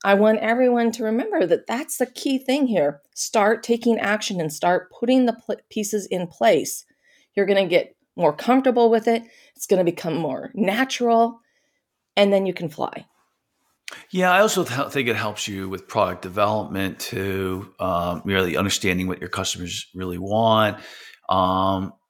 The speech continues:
Speaker 2: it, it helps you with operations, uh, knowing where, where maybe a, a, a, a customer, after they've been working with you, you know, when you go through recycling back through the cycle again, following up and everything like that, where maybe customers are leaving you for some reason and you find out that. So if you, if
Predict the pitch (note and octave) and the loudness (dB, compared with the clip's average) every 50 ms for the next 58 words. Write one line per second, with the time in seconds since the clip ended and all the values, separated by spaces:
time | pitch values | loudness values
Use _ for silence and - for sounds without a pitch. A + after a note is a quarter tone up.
0 | _ _ _ - G#2 G#2+ - - G#2+ G#2 F2+ G2 G#2+ G#2 G#2 - - G2+ F2+ F#2 | _ _ _ -10 -10 -8 -4 -4 -4 -2 -2 -2 -2 -2 -4 -4 -8 -8 -8 -8
1 | F2+ F2+ F#2 F2+ F2+ - F2 F#2 G#2 B2 C3 C3+ A#2+ - - B2 A2 A2 G#2+ G#2 | -8 -8 -8 -8 -8 -10 -8 -4 -2 0 2 2 2 0 0 -2 -2 -2 -2 -2
2 | G#2 G2+ G2+ G2+ G2 - - - - - - - F2+ F#2 F2 F2+ F2 F2 F2 - | -4 -4 -4 -4 -4 -6 -6 -6 -6 -8 -8 -8 -8 -6 -6 -6 -6 -8 -10 -12
3 | - - - - - - - - G#2+ G#2 G#2 G#2+ G#2+ G#2 G2+ G2+ G2 G2 G2 F#2+ | -18 -20 -20 -20 -18 -8 -2 0 2 2 4 2 2 2 2 2 2 2 2 2
4 | G2 F#2 - - - - G2 G2 F#2 F#2 F#2 F2 - - - G2+ F#2+ F2+ F2+ F2+ | 2 0 -2 -4 -8 -6 -4 -2 0 0 -2 -2 -6 -8 -8 -6 -6 -4 -4 -4
5 | F#2 F#2+ - _ _ _ - F#2 F#2+ F#2+ - - _ _ _ _ _ - - - | -6 -8 -10 _ _ _ -8 -8 -6 -8 -10 -14 _ _ _ _ _ -14 -14 -14
6 | - _ - F2+ F#2 - - G2+ G2+ G2+ - - G#2+ G2 F#2+ F#2+ G2 G2 F#2 F#2+ | -14 _ -12 -12 -10 -4 -2 -2 0 0 -2 -4 -4 -2 -2 0 0 0 -2 -4
7 | - - - F#2+ F2+ F2+ F2+ F2 F2+ E2+ F2+ G2 A2+ A#2 A2+ - A2+ G#2+ G#2+ G#2+ | -6 -8 -8 -6 -4 -4 -4 -6 -6 -6 -2 0 0 0 0 -2 -4 -2 -2 -2
8 | G#2+ G2+ - A2 G#2 G2+ G2+ G2+ G2 G2+ G2+ G2 F#2+ F#2+ - - - - _ _ | -4 -4 -6 -6 -4 -2 0 0 0 0 -2 -2 -4 -8 -12 -18 -20 -20 _ _
9 | _ _ _ - G2 G2 F#2+ F#2+ G2+ G#2 G#2+ A#2 C3+ B2+ - - A2+ G2+ G2+ G2 | _ _ _ -14 -10 -10 -8 -8 -6 -6 -4 -2 -4 -4 -4 -6 -12 -12 -12 -10
10 | F#2 - - - - G#2+ A2 A2 - A#2 A2+ G2+ G2 F#2+ F#2+ - G2+ F#2 F#2 F2+ | -10 -8 -6 -2 -2 0 -2 -2 -4 -8 -14 -12 -12 -14 -10 -6 -4 -4 -4 -4
11 | - - - A2+ F#2+ F#2+ G2 - - - - G#2+ G#2 G#2+ G#2+ - G2+ F#2 F#2 F#2 | -8 -12 -16 -16 -16 -16 -14 -12 -10 -8 -6 -6 -6 -8 -8 -10 -12 -10 -10 -10
12 | F#2+ F#2+ F#2 F#2 F#2 F2+ F2+ F#2 F#2+ - - - F#2+ F#2+ F#2+ G2 G2 F#2+ F#2+ F#2 | -10 -10 -8 -8 -8 -8 -8 -10 -12 -12 -8 -6 -4 -4 -4 -4 -6 -6 -8 -8
13 | - F#2 F#2+ F#2+ F#2+ F#2 G2 F#2+ F#2 - G#2 G#2 A2 G#2+ G2+ G2 - - G2+ G2+ | -10 -10 -12 -12 -12 -12 -12 -14 -10 -6 -4 -2 -2 -2 -2 -4 -6 -8 -10 -10
14 | G2+ G2 G2 F2+ G#2 G2+ F#2+ F#2+ F#2 - - - G#2+ - - G#2 G2 F#2+ F#2 G#2 | -8 -10 -10 -10 -8 -8 -8 -10 -10 -10 -10 -8 -8 -8 -8 -10 -10 -10 -10 -10
15 | F#2 F#2 G#2 A2+ G#2 G#2+ G#2 G#2 G#2 G#2 G#2 G2+ - - A2+ G#2+ - A2 G2+ G2 | -8 -4 -4 -2 0 0 0 0 2 0 0 -2 -4 -6 -6 -4 -4 -4 -4 -4
16 | G2+ G#2 G2+ G2+ G2+ G#2 G#2 F#2+ F#2+ F#2+ F#2 F#2 F#2 F#2+ G2 F#2+ F#2+ - - - | -4 -4 -4 -6 -6 -6 -8 -8 -8 -8 -8 -8 -10 -10 -10 -12 -14 -12 -8 -6
17 | F#2 F2+ F#2+ G2 F#2 F2 F2 - - A#2+ A#2 A2 G#2+ G#2+ G#2 - - - - A#2+ | -4 -4 -4 -4 -6 -6 -8 -8 -6 -2 0 0 2 0 0 -2 -2 -4 -4 -4
18 | A2 B2+ B2 A#2 - - - - - - - - | -2 -2 -4 -6 -6 -10 -16 -16 -16 -16 -18 -20